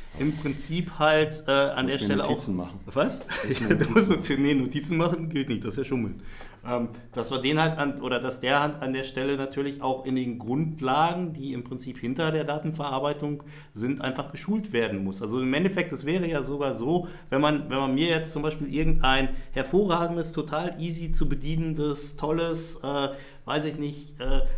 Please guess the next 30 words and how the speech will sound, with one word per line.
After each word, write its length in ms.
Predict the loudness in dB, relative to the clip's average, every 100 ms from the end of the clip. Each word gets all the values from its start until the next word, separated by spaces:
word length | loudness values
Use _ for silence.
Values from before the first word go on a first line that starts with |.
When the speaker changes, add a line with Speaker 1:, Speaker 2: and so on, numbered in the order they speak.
| 2
Speaker 1:
leichtes 540 | 2 2 2 -2 2
Werkzeug 500 | 2 0 0 -4 -2
geben 560 | -2 0 0 0 -2 2
würde, 300 | 2 4 2
mit 160 | 0
dem 160 | 0 0
ich 160 | 0 0
irgendwas 320 | 0 0 -2
mit 120 | -2
meinem 220 | -2 -2
Auto 320 | 0 2 2
machen 380 | 0 -2 -2 -2
könnte, 500 | 0 -2 2 2 2
ja, 160 | 0 0
dann 240 | -2 -2
wäre 100 | -4
ich 120 | -4
auch 100 | -4
da 100 | -4 -6
total 340 | -4 -4 -4
für 240 | -4 -4
überfordert, 720 | -4 -6 -4 -4 0 0 0 -2
weil 100 | -2
mir 160 | -2
einfach 280 | -4 -4 -4
da 100 | -4
die 100 | -6 -2
Grundlagen 500 | -2 -2 -2 -4 -6
fehlen. 380 | -6 -4 -6 -8 -4
Ja? 240 | -4 -4